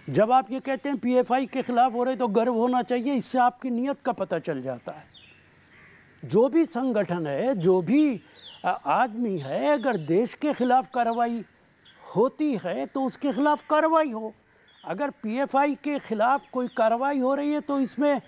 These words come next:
अ, प्राउड करने की क्या ज़रूरत है? दे अफसोस की खबर है कि इस देश के अंदर देशद्रोही मौजूद हैं। लेकिन बड़ा सवाल है कि पीएफ़आई के खिलाफ जो कार्रवाई हो रही है उसके सबूत भी देश के सामने आने चाहिए।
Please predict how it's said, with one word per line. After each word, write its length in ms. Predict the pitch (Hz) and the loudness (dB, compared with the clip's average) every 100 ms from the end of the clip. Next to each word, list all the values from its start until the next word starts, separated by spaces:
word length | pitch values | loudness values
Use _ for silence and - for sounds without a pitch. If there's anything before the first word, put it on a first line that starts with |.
| - - - - | -14 -20 -20 -4
अ, 200 | 240 262 208 185 196 233 233 208 - | 0 2 0 -8 -6 -4 -4 -6 -2
प्राउड 320 | 277 294 320 | 2 2 2
करने 360 | - 311 302 320 | 0 0 2 0
की 160 | - 277 | -2 -2
क्या 220 | 277 254 | 2 2
ज़रूरत 440 | 233 202 165 - | 0 -2 -4 -4
है? 80 | 208 | -6
दे 180 | 175 262 | 0 2
अफसोस 580 | 262 226 - 254 302 - | 4 2 -2 0 2 0
की 160 | - 294 | -6 -6
खबर 340 | - 220 202 | -2 -2 -2
है 240 | 147 180 190 _ _ _ _ - | -4 -14 -16 _ _ _ _ -2
कि 80 | |
इस 140 | 247 214 | -2 0
देश 340 | 160 233 277 | 2 2 2
के 140 | - 269 | -2 0
अंदर 240 | 269 269 | 2 0
देशद्रोही 680 | 196 254 208 180 254 277 302 | 0 0 0 -2 0 2 2
मौजूद 460 | 277 262 196 175 - | 2 0 -2 -8 -10
हैं। 120 | 202 - _ _ _ _ - | -14 -14 _ _ _ _ 0
लेकिन 340 | 214 262 302 | 0 2 -2
बड़ा 300 | 185 196 247 | 0 0 0
सवाल 500 | 202 - 170 151 147 | -2 -4 -2 -2 -2
है 220 | 139 262 | -2 -2
कि 200 | 302 269 | -2 -2
पीएफ़आई 800 | 214 - 185 190 196 - 170 240 | -2 -4 -6 -2 -2 -2 0 0
के 200 | 262 240 | -2 -4
खिलाफ 400 | 220 175 147 214 | -4 -4 0 0
जो 160 | 208 196 | 0 -2
कार्रवाई 500 | - 165 151 170 262 | -2 -2 -2 -2 0
हो 160 | 185 165 | 0 -2
रही 140 | 160 | -2
है 200 | 147 247 - - - - | -2 -4 -6 -18 -8 -2
उसके 320 | 190 - 302 | -2 2 0
सबूत 400 | - 220 190 262 | 2 0 2 2
भी 180 | 233 311 | 2 2
देश 300 | 302 285 269 | 4 2 0
के 180 | - 254 | -2 -2
सामने 400 | - 247 240 226 | 2 0 0 -2
आने 260 | 196 185 156 | -2 -4 -8
चाहिए। 480 | - 139 151 156 | -8 -10 -10 -12